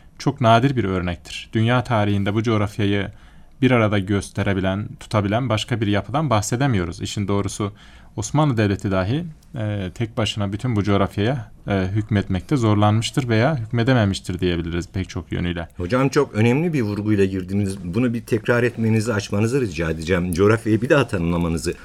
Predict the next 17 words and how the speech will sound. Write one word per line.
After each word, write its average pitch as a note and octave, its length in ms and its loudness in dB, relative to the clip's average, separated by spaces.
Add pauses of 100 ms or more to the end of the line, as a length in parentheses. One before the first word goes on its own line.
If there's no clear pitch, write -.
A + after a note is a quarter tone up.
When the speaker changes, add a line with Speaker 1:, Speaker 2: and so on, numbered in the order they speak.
(160)
Speaker 2:
rica D2+ 260 -2
edeceğim. D2+ 300 -6 (120)
Speaker 1:
Şöyle, C3 380 0
Anadolu C#3+ 420 2
tarafından A2 500 -2
başlayayım G#2 460 -2
bu G2+ 80 -4
defa A#2 300 -4
o A2 80 -6
zaman. C#3 300 -8 (400)
Diyarbakır'dan D3 760 0 (380)
Tebriz'e A2+ 460 -2
kadar, G#2 520 -8 (160)
Hazar C3 420 0
Denizi'ne F2+ 360 -2
kadar, - 440 -10 (460)
Hemedan'dan, C3+ 760 0